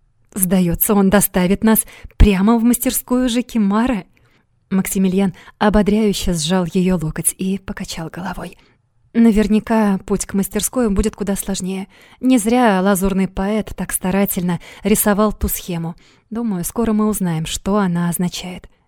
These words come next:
Не бойся, это будет незабываемое приключение, почище, чем в твоих любимых синематографических лентах". "Я не боюсь", соврала Аннет и зажмурилась. Платформа лязгнула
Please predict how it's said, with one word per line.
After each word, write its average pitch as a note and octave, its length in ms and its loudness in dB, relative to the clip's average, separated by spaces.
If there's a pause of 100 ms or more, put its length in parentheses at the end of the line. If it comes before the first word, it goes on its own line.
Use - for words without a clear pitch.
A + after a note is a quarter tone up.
(260)
Не A3 120 -2
бойся, E3 380 -6 (540)
это G#3 320 0
будет F#3+ 420 -4 (200)
незабываемое G#3 800 2
приключение, D#3 720 -4 (280)
почище, B3 540 -4
чем A#3 280 0
в - 100 -8
твоих G3 400 -2
любимых G#3+ 420 0
синематографических A3 1160 -4
лентах". F3+ 520 -4 (460)
"Я F3+ 200 0
не E3+ 120 0
боюсь", F#3 480 0 (500)
соврала F#3+ 600 2
Аннет F#3+ 440 2
и E3 140 -2
зажмурилась. D3 760 -4 (420)
Платформа B3 520 2
лязгнула F#3 600 -2